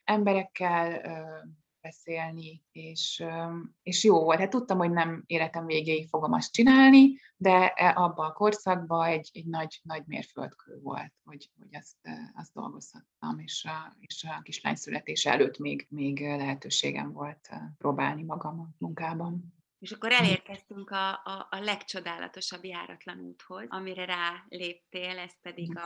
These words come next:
Speaker 2: az anyaság. Mesélj róla, hogy,
Speaker 1: Hm.
Speaker 2: hogy ugye akkor ott vagyunk, hogy, ö, terveztétek a babát, hogy
Speaker 1: Igen, igen, régóta, ö, vártuk őt, igen. Tehát ő nem, nem jött egyik pillanatról a másikra. Hát ez is egy,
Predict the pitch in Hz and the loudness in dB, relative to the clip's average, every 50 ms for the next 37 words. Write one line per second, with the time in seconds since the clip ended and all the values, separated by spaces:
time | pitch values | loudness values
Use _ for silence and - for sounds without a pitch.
0 | 170 170 175 - - _ 196 190 190 180 180 - - - 190 190 190 208 233 233 | -12 -12 -14 -18 -16 _ -14 -12 -12 -12 -12 -12 -12 -12 -12 -12 -12 -12 -12 -14
1 | - _ - 254 330 - - - - - 285 233 202 190 185 175 170 165 160 156 | -14 _ -6 -4 0 2 2 4 4 2 2 -2 -4 -6 -6 -8 -8 -10 -10 -10
2 | 160 160 160 160 - - - - - _ _ 190 196 196 190 185 _ - 180 160 | -10 -10 -10 -10 -12 -12 -14 -18 -20 _ _ -14 -12 -12 -12 -12 _ -6 -6 -6
3 | - 214 202 202 208 202 208 208 202 202 - - 226 240 233 233 - 196 180 185 | -6 -12 -18 -18 -12 -8 -6 -6 -6 -8 -8 -6 -6 -6 -6 -6 -8 -10 -10 -10
4 | 175 165 170 - _ 180 170 170 165 - 170 160 160 160 160 _ _ _ _ _ | -10 -12 -12 -16 _ -14 -14 -14 -12 -12 -12 -12 -12 -14 -16 _ _ _ _ _
5 | _ _ 208 196 196 196 226 233 - - 277 269 277 285 285 294 277 285 269 254 | _ _ -6 -6 -4 -4 -6 -8 -6 -8 -8 -8 -8 -8 -8 -8 -6 -6 -6 -6
6 | - 175 165 165 175 - - - 120 104 185 196 180 - 165 151 151 156 - 185 | -6 -6 -6 -6 -6 -8 -10 -12 -12 -4 -2 0 0 0 0 0 -2 0 2 0
7 | 190 170 165 165 - 202 185 156 156 151 - - 160 151 147 - - 165 170 165 | 4 6 8 8 10 10 10 10 8 8 8 6 4 4 4 4 2 2 2 4
8 | 175 175 165 165 165 165 156 170 165 - - - - - - - - - - - | 4 2 2 4 4 4 4 4 2 0 -6 -4 -2 0 0 -2 -4 -10 -16 -10
9 | - 151 151 - 160 151 - _ - 147 151 - 165 165 165 170 170 - 165 165 | -6 -4 -4 -2 -4 -6 -8 _ -4 -4 0 2 2 4 4 2 2 2 2 2
10 | 165 160 - 170 170 - 165 165 170 - - - - - - 139 - - - 160 | 2 2 0 0 2 2 2 2 2 -2 -4 -2 -2 -2 -2 -2 -4 -4 -4 -2
11 | 160 165 151 156 - - - - - - 180 - _ - 175 175 170 156 147 - | -2 -2 -4 -4 -4 -6 -6 -6 -10 -14 -14 -8 _ 4 6 6 6 6 4 4
12 | 151 156 147 - - | 2 2 0 0 -6